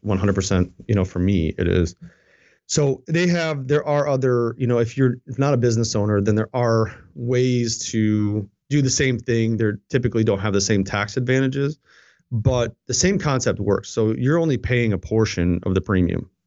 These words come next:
You know what I mean? You're only paying, since, since you're borrowing the bulk of the premium for it, you're only paying a portion of it.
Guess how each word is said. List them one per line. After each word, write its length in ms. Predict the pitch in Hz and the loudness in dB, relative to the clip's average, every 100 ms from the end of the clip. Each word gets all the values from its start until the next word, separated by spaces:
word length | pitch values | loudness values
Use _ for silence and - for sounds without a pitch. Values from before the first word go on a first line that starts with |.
| _ _ | _ _
You 60 | 123 | -2
know 60 | 104 | 0
what 20 | |
I 40 | |
mean? 120 | 98 | 0
You're 100 | 104 | 0
only 160 | 127 127 | 0 0
paying, 240 | 120 120 | 0 -2
since, 240 | - 117 110 - - - - | 0 -2 -2 -6 -12 -20 -10
since 260 | - 139 131 _ _ - | 0 2 0 _ _ -4
you're 160 | 123 113 | -2 0
borrowing 560 | 101 123 135 127 117 | 0 0 0 0 0
the 80 | 95 | -2
bulk 400 | 98 98 110 - - | -2 0 0 0 -4
of 200 | 107 98 | 0 0
the 80 | 98 | -2
premium 480 | - 113 113 123 123 | -4 0 2 0 -2
for 260 | - 123 | -2 -2
it, 80 | 131 | 0
you're 160 | 120 113 | -2 -2
only 260 | 127 127 104 | 0 0 0
paying 600 | - 123 113 98 95 92 | 0 2 0 0 -2 -4
a 60 | 92 | -6
portion 440 | - 123 123 95 | -2 0 0 -2
of 140 | 87 87 | 0 0
it. 200 | 82 | 0